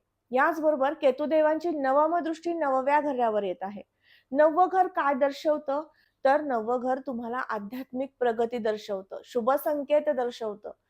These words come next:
या ठिकाणी केतुदेव नवम दृष्टीने पाहतायत, त्यामुळे हा संपूर्ण कालावधी तुम्हाला अध्यात्माकडे घेऊन जाणारा, त्याचबरोबर ध्यानधारणा यामध्ये मन रमवणारा, त्याचबरोबर केतुदेव हा संन्यास गृ-, दीक्षा ग्रहण करण्यासाठी सुद्धा पाहिला जातो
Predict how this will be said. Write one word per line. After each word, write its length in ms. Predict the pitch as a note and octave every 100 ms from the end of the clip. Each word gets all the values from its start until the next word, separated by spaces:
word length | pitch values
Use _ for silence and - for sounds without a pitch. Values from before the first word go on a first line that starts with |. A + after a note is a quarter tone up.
| _ _
या 140 | A3 A3+
ठिकाणी 440 | A3+ A#3+ B3 C#4+
केतुदेव 520 | D4 B3+ A#3+ C4 C4+
नवम 400 | C#4+ B3+ A#3+ B3 B3+
दृष्टीने 440 | B3 - B3+ B3
पाहतायत, 520 | A#3+ A3+ G#3+ A3+ G3+ -
त्यामुळे 320 | G#3+ A3+ A#3+
हा 140 | B3+ B3
संपूर्ण 540 | C4 B3 B3 B3 B3+
कालावधी 500 | B3+ A#3 A3+ A#3 A3
तुम्हाला 440 | A#3 A3+ A3 A#3 A#3
अध्यात्माकडे 680 | F#3+ A#3+ A#3 B3 A#3 A#3+
घेऊन 320 | A3+ A3 A#3 A#3+
जाणारा, 400 | A#3+ A#3+ A#3 B3 _ _ _ _ _ _
त्याचबरोबर 500 | C#4+ D4+ F4 E4+ D#4
ध्यानधारणा 640 | C#4 C#4+ C#4 D4 C4 A#3 A#3
यामध्ये 360 | A#3 A3+ A#3+
मन 300 | B3 A#3 C#4
रमवणारा, 600 | C#4 B3+ B3+ B3+ B3+ A#3+ - _ _ _ _ -
त्याचबरोबर 640 | A3+ A#3+ A#3+ A#3+ A#3 A#3+
केतुदेव 640 | C4 C#4 B3+ C#4+ D4+ C#4+ C#4+
हा 180 | C#4
संन्यास 680 | C#4+ D#4 C4 B3+ C4 D4 D#4
गृ-, 360 | D4+ C#4 A#3+ A#3
दीक्षा 360 | C4+ - C#4
ग्रहण 340 | C4+ C4 C4 C4
करण्यासाठी 680 | B3+ B3 C4+ C4+ B3 C4+
सुद्धा 340 | C4 C4+ A3 A#3
पाहिला 420 | A#3 B3+ A3 A3
जातो 540 | A3 A3+ G#3+ G3+ C#4